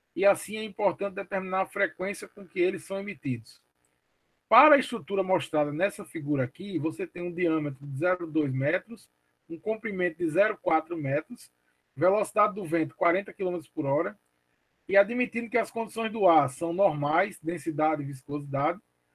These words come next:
a frequência de emissão dos vórtices pode ser determinada com a utilização de um pequeno modelo, diâmetro do modelo igual a trinta milímetros, para ser testado em um túnel de água, aí dá a densidade da água e a viscosidade.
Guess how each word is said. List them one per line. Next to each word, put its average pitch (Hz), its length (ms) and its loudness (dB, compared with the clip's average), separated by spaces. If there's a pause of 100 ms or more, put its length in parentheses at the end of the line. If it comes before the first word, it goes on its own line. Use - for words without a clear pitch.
(380)
a 160 140 -4
frequência 247 580 0
de 233 120 -4
emissão 185 440 -2
dos 151 240 0
vórtices 170 480 4
pode 202 280 0
ser 214 100 -4
determinada 190 640 0
com 196 140 -4
a 196 40 0
utilização 180 640 -4
de 196 60 -8
um 196 80 -10
pequeno 190 420 -6
modelo, 160 720 6
diâmetro 165 380 -2
do 165 80 -8
modelo 180 440 0
igual 185 180 2
a 175 40 4
trinta 185 300 -8
milímetros, 147 580 -6 (720)
para 196 180 4
ser 220 200 -4
testado 202 420 2
em 214 40 -8
um 202 100 -10
túnel 220 320 -8
de 226 140 0
água, 143 540 6
aí 147 160 -4
dá 175 140 2
a 170 60 2
densidade 165 480 -2
da 165 120 2
água 190 280 4
e - 20 0
a 190 40 -2
viscosidade. 180 680 -4